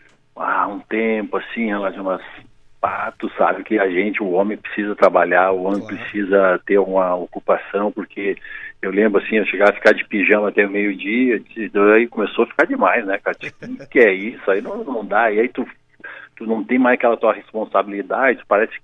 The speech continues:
Speaker 1: tu é um inútil e tudo mais, pá. E aí, cara, aí eu, duas coisas que eu não queria fazer, eh, quando eu parasse de jogar, né, que era ser empresário de futebol e ser treinador de goleiro. Acabei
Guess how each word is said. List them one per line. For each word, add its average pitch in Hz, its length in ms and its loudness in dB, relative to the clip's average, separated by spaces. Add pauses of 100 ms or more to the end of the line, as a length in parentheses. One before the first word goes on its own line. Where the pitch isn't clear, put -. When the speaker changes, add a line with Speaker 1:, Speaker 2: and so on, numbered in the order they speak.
Speaker 1:
tu - 80 -8
é 110 80 0
um 104 140 -8
inútil 104 640 -4
e - 20 -14
tudo 107 240 -14
mais, 123 340 -4
pá. - 300 -4 (600)
E 107 100 0
aí, 123 600 4
cara, 131 360 0
aí 117 220 0
eu, 139 320 -4 (200)
duas 175 280 2
coisas 160 240 -4
que 156 80 -4
eu 147 60 -2
não 147 100 0
queria 143 240 -2
fazer, 127 600 -2
eh, 107 1000 -2
quando 110 160 -8
eu 107 100 -2
parasse 107 360 6
de 113 100 -8
jogar, 98 340 0
né, 90 160 -6
que - 80 0
era 95 220 0
ser 113 80 -4
empresário 101 520 2
de - 60 -8
futebol - 580 -2 (460)
e 131 80 -2
ser 143 160 2
treinador 135 480 2
de 135 100 -8
goleiro. 98 400 -2 (140)
Acabei 110 400 -2